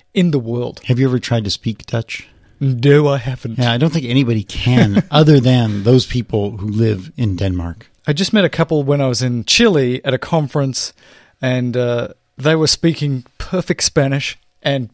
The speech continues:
Speaker 1: perfect English and perfect Danish, and I just hate them, frankly.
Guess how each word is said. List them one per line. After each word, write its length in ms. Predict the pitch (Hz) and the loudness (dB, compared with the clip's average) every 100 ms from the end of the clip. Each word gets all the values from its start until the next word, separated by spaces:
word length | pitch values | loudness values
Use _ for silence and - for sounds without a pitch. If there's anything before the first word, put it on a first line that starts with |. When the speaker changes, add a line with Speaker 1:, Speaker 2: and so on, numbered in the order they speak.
| _ | _
Speaker 1:
perfect 460 | - 180 185 196 - | -6 0 2 0 0
English 420 | 147 131 143 - - - _ - | -2 0 -4 -6 -14 -20 _ -4
and 260 | 151 135 | -4 -2
perfect 320 | - 175 175 - - | -2 -2 -4 -6 2
Danish, 500 | 151 147 151 - - - _ _ | 2 2 0 -4 -8 -20 _ _
and 160 | 147 156 | -4 -2
I 80 | 156 | 0
just 280 | 160 156 - | -2 -6 -10
hate 240 | - 214 - | -2 -2 -2
them, 120 | 110 | -8
frankly. 360 | - 147 - | -4 -4 -4